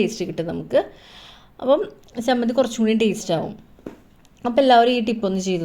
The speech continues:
നോക്കണേ. അങ്ങനെ നമ്മുടെ ചമ്മന്തി ശരിയായിട്ടുണ്ട്. മുട്ട റോസ്റ്റ് ഏകദേശം ശരിയായി വന്നിട്ടുണ്ട്. അതൊക്കെ ഒന്ന് സെറ്റാക്കി എടുത്താൽ മതി. നമുക്ക് ബാക്കിയുള്ള ദോശയ്ക്കും ചുട്ടെടുക്കാം. ഇപ്പോൾ രണ്ട് കപ്പ് പച്ചരിയിൽ നിന്ന് ഏകദേശം ഒരു പതിനഞ്ച് ദോശ കിട്ടും. ഒരു കപ്പിൽ നിന്ന് ഏഴ് ദോശയായിട്ടേ കിട്ടും. അപ്പോൾ ഒരു പതിനഞ്ച് വരെ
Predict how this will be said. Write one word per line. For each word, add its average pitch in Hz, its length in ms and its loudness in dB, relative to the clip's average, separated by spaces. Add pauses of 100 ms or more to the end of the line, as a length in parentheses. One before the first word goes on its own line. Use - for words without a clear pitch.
നോക്കണേ. 160 320 -2 (440)
അങ്ങനെ 214 260 2
നമ്മുടെ 190 220 -4
ചമ്മന്തി 170 460 -2
ശരിയായിട്ടുണ്ട്. 170 640 -4 (100)
മുട്ട 220 220 -2
റോസ്റ്റ് 240 260 0
ഏകദേശം 254 440 0 (100)
ശരിയായി 226 340 0
വന്നിട്ടുണ്ട്. 202 340 -2
അതൊക്കെ 202 220 -2
ഒന്ന് 202 160 -2
സെറ്റാക്കി 185 440 -2
എടുത്താൽ 160 300 -6
മതി. 214 180 -4 (260)
നമുക്ക് 240 260 -2
ബാക്കിയുള്ള 220 500 0
ദോശയ്ക്കും 175 480 -2
ചുട്ടെടുക്കാം. 175 540 -6 (600)
ഇപ്പോൾ 339 200 0
രണ്ട് 302 320 2
കപ്പ് 302 260 6
പച്ചരിയിൽ 254 340 0
നിന്ന് 240 160 2
ഏകദേശം 220 400 0
ഒരു 226 140 0 (240)
പതിനഞ്ച് 233 480 2 (520)
ദോശ 175 200 2 (120)
കിട്ടും. 196 300 -4
ഒരു 254 140 2
കപ്പിൽ 269 240 -2
നിന്ന് 226 140 4
ഏഴ് 190 180 0
ദോശയായിട്ടേ 175 460 -4
കിട്ടും. 175 200 -8
അപ്പോൾ 190 140 -6
ഒരു 220 120 -4
പതിനഞ്ച് 240 360 -2
വരെ 247 100 2